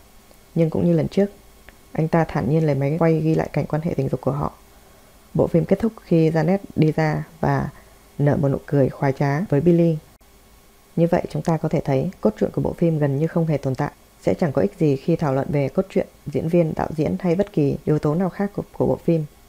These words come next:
Vì đơn giản đây chỉ là một trong những bộ phim khai thác về tình dục trong thập niên sáu mươi. Dù là với mục đích khiêu dâm nhưng nó dễ chịu hơn rất nhiều so với những bộ phim khiêu dâm hiện đại, vốn phô bày tất cả và rõ nét. Đặc điểm của những bộ phim khiêu dâm thời kỳ này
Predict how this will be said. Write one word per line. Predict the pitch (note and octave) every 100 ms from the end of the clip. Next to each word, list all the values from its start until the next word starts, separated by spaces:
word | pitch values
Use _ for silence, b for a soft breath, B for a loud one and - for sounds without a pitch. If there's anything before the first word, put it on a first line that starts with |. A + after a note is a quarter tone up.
| - _ - -
Vì | D3
đơn | E3 E3+
giản | E3 -
đây | E3 E3
chỉ | C#3+
là | C3
một | C#3+ -
trong | D#3
những | F3
bộ | F3+
phim | F3+ D#3+
khai | F3 D#3+
thác | G#3+ G#3+ - -
về | C#3+
tình | C3+ C#3
dục | C3+ - - -
trong | - D#3+
thập | D3
niên | D#3 D#3
sáu | C#3
mươi. | D3+ E3+ D3+ b b b -
Dù | D3+ C#3
là | C#3 C#3
với | C#3+
mục | F3+ G#3
đích | G3+ -
khiêu | E3+
dâm | E3+ E3 D#3 -
nhưng | D#3 D#3+
nó | D3+
dễ | D3 E3+
chịu | G#3 F#3+
hơn | E3+ D#3+
rất | F#3 G3+
nhiều | E3 C3+
so | D#3
với | D3
những | F3+
bộ | F3
phim | - E3
khiêu | - D#3+
dâm | E3 D#3
hiện | -
đại, | D2+ - -
vốn | C#3 C#3+ F3
phô | G3
bày | D#3+ C3+
tất | G3+
cả | F#3+ D3+ - -
và | C#3+
rõ | -
nét. | F3+ G3+ - _ _ - _ _ - - - - - -
Đặc | D#3
điểm | D#3+ C3+
của |
những | C#3+ F3+
bộ |
phim | - F3
khiêu | E3+ E3+
dâm | E3 D#3+
thời | D3+
kỳ | - C3+
này | C3+ C3